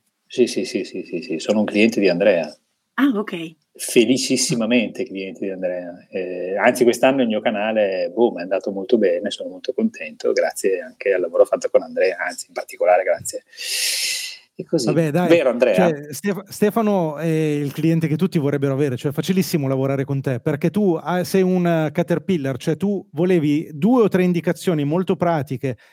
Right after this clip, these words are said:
Speaker 3: per risparmiare tempo a sbatterci la testa da solo, dopodiché hai fatto un lavoro che è pazzesco. Cioè, andate a vedere il canale di Stefano e vedete, Stefano Todeschi.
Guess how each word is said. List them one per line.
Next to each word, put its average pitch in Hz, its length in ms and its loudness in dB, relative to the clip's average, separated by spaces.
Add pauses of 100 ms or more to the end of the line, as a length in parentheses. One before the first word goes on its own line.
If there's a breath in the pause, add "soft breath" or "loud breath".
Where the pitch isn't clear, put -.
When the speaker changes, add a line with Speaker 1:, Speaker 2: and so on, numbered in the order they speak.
Speaker 3:
per 160 140 0
risparmiare 175 500 2
tempo 151 460 2
a - 20 2
sbatterci 151 460 -2
la 156 80 2
testa 160 260 -4
da 202 60 2
solo, 208 440 2 (280 soft breath)
dopodiché 165 400 2
hai 180 100 4
fatto 147 220 -4
un 135 80 -2
lavoro 131 240 2
che 143 120 -4
è 117 40 -2
pazzesco. - 520 -4
Cioè, 151 140 -2
andate 147 200 0
a - 20 2
vedere 151 220 4
il 143 60 0
canale 151 260 2
di 139 100 2
Stefano 151 340 2
e 156 40 6
vedete, 131 340 2
Stefano 160 400 2
Todeschi. 131 560 0